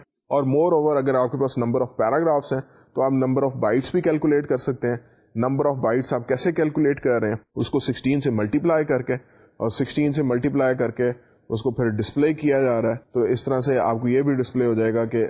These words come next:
جو لارجسٹ کنٹیگوس بلاک ہے، اس کے اندر کتنے number of bytes آپ کے پاس اویلیبل ہیں۔ اس طرح سے یہ پروگرام پوری chain of M C Bs کے through traverse کرتا ہے،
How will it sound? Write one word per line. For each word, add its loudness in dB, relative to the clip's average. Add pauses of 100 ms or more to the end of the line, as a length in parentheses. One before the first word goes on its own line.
(100)
جو -2
لارجسٹ 0
کنٹیگوس 0
بلاک 0
ہے، 0
اس -2
کے -6
اندر -2
کتنے -4 (520)
number 0
of -8 (120)
bytes 0
آپ -2
کے -6
پاس -2 (180)
اویلیبل -2
ہیں۔ -10 (280)
اس -4
طرح 2
سے 2
یہ 4
پروگرام 0
پوری 2
chain 0
of -4
M 0
C 0
Bs 2
کے 0
through -2 (100)
traverse 0
کرتا 0
ہے، 0